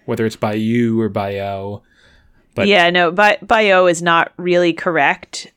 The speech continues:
Speaker 2: um, but I think how exactly to pronounce an E U X is not clear enough to enough people that I could, I can see them being sort of very flexible on that.
Speaker 1: Yeah.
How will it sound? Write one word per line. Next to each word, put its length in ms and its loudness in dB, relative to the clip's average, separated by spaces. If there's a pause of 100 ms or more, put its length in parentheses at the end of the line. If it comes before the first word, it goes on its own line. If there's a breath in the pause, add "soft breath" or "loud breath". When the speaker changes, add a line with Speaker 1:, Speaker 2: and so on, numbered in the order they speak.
Speaker 2:
um, 420 -6 (200)
but 160 0
I 100 0
think 520 -10 (400 soft breath)
how 460 2
exactly 580 -2
to 160 -6
pronounce 480 -2
an 180 -8
E 200 -8
U 140 0
X 340 -2
is 180 -8
not 500 0
clear 440 -2 (160)
enough 540 -4
to 180 -8
enough 320 -8
people 400 -8
that 140 -2
I 100 -2
could, 260 -10
I 140 -2
can 180 -18
see 220 -16
them 240 -14
being 380 -16 (180)
sort 160 -12
of 100 -14 (400)
very 260 -8
flexible 760 -10
on 240 -12
that. 400 -10 (120)
Speaker 1:
Yeah. 260 -8